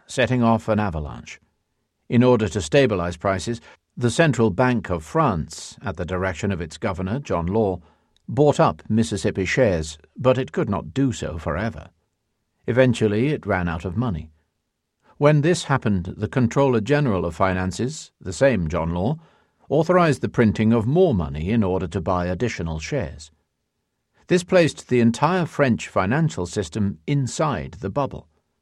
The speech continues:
And not even this financial wizardry could save the day. The price of Mississippi shares dropped from ten thousand livres back to one thousand livres, and then collapsed completely,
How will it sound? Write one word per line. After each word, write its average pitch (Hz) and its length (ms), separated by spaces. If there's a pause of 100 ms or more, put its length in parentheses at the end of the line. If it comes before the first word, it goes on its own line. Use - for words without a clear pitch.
(460)
And 120 380
not 123 240
even 110 320
this 110 320
financial 95 560
wizardry 95 440
could 90 220
save 87 300
the 87 80
day. 76 300 (920)
The 120 80
price 139 260
of 117 140
Mississippi 117 480
shares 101 360
dropped 110 320
from 92 240
ten 95 280
thousand 98 480
livres 98 420
back 87 380
to 92 100
one 90 240
thousand 80 500
livres, 90 360 (520)
and 120 140
then 113 300
collapsed 113 480
completely, 101 580